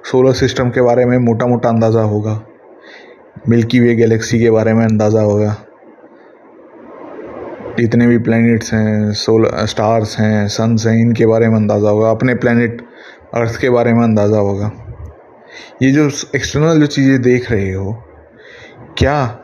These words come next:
आपने अज्यूम करा है कभी कि ये सारी की सारी चीज़ें मेरे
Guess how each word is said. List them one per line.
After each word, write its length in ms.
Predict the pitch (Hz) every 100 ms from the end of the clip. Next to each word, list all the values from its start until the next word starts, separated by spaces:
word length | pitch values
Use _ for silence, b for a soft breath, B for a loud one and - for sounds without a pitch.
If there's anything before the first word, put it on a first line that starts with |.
| -
आपने 320 | 120 113 131
अज्यूम 380 | 120 113 120 120
करा 240 | 117 110
है 200 | 123 110
कभी 320 | 107 95 95 - - - - B B B - -
कि 80 |
ये 360 | 110 113 156 127
सारी 400 | - - 107 113
की 120 | 107
सारी 300 | 107 101 104
चीज़ें 420 | 101 107 98 107 113 - B B B B B - 117
मेरे 440 | 110 113 110